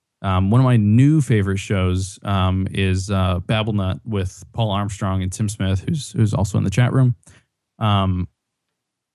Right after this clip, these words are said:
the Balance Podcast with Joel Buchelman and, uh,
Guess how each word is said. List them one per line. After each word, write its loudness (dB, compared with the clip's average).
the 2
Balance 0
Podcast -2
with 0
Joel 2
Buchelman 2
and, -2
uh, 0